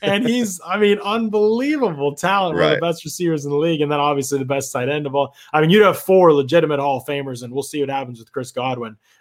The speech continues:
Speaker 1: uh, in his career as it progresses. But that would be, I mean, it's just funny to think about.
Speaker 2: Yeah, I, I'm, I, I, I was joking that our readers' heads would explode, our listeners' heads were exploding as I was joking about them adding that.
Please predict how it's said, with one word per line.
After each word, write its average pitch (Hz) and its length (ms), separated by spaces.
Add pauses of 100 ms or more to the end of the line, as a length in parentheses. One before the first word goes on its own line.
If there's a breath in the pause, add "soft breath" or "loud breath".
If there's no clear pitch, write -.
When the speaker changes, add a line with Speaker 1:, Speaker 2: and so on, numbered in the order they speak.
(100)
Speaker 1:
uh, 120 180
in - 20
his 131 200
career 123 340
as 113 140
it 104 60
progresses. 120 540
But 110 300
that 123 220
would 110 160
be, 104 340 (300)
I 147 120
mean, 131 160
it's 127 160
just 131 200
funny 117 300
to 95 100
think 107 240
about. 82 340 (320)
Speaker 2:
Yeah, 104 360
I, 127 360
I'm, 123 220
I, 123 180
I, 117 400
I 110 80
was 104 160
joking 104 380
that 90 120
our 85 160
readers' 92 360
heads 90 260
would 80 100
explode, 80 480
our 73 140
listeners' 78 400
heads 87 160
were 82 140
exploding 78 420
as 73 100
I 78 60
was 71 180
joking 80 380
about 73 240
them 69 120
adding 76 240
that. - 200